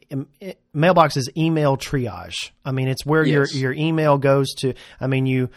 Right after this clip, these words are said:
Speaker 1: you get it out as quickly as possible to get to inbox zero. Uh, and if you're, at the end of the day, if you're inbox zero, you should be good to go because,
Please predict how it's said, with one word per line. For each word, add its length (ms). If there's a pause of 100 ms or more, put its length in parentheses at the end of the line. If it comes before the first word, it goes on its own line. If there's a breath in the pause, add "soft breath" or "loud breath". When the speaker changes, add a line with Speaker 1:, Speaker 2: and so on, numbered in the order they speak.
(420 loud breath)
Speaker 1:
you 180
get 200
it 100
out 180
as 140
quickly 640
as 100
possible 520
to 100
get 180
to 80
inbox 460
zero. 540 (380 soft breath)
Uh, 300
and 340
if 260
you're, 240
at 240
the 120
end 100
of 60
the 60
day, 200
if 100
you're 120
inbox 340
zero, 380
you 160
should 240
be 140
good 180
to 80
go 240
because, 360